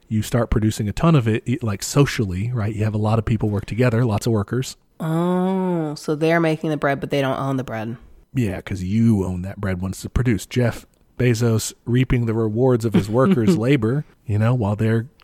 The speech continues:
Speaker 1: having to, you know, get aid from the federal government because they're not paid enough.
Speaker 2: Mm-hmm.
Speaker 1: 'Cause he gets all of their,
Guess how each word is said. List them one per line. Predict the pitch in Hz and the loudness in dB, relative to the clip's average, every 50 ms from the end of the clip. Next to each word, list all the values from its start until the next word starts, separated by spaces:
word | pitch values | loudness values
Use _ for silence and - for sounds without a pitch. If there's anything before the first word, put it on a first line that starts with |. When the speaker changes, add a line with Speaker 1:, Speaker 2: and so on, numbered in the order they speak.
| - | -16
Speaker 1:
having | - - 127 110 110 107 104 | -8 -6 -4 -4 -2 -4 -4
to, | - - 113 107 101 104 104 98 95 98 98 98 - _ | -4 -4 -2 0 0 0 0 -2 -2 -4 -6 -10 -10 _
you | - 110 | -6 -4
know, | 101 98 95 98 98 | -4 -2 -2 -4 -4
get | 95 107 110 - - - | -2 -4 -4 -4 -6 -6
aid | 107 104 107 113 110 107 | -4 -2 -2 -2 -2 -4
from | - 110 101 | -4 -4 -4
the | 98 | -4
federal | - - 117 110 110 104 101 95 | -2 -2 0 0 2 2 2 2
government | 113 123 123 113 107 101 107 107 | 2 2 2 2 0 -2 -2 -4
because | 113 107 - 110 - | -6 -6 -6 -6 -4
they're | 107 101 | -2 -4
not | 98 95 - | -4 -4 -2
paid | - 143 143 123 | 0 2 2 2
enough. | 104 98 95 92 107 - - - _ - | 2 -2 -4 -4 -6 -8 -10 -12 _ -4
Speaker 2:
Mm-hmm. | 156 160 147 156 156 151 160 190 - - _ - | -2 -2 0 0 -2 -2 -2 -4 -6 -10 _ -8
Speaker 1:
'Cause | - 95 - - | -6 -6 -6 -8
he | - - - - - 202 214 202 147 131 139 147 151 156 156 | -12 -18 -12 -6 -2 0 0 2 2 2 2 4 4 4 2
gets | 143 127 120 120 123 117 - - - - | 2 2 2 2 2 0 -2 -6 -8 -6
all | 120 117 123 123 123 123 120 113 | -4 -2 0 0 0 0 0 0
of | 110 110 113 113 | 0 -2 -4 -4
their, | 101 110 110 110 110 110 110 113 | -4 -2 -2 0 0 -2 -2 -4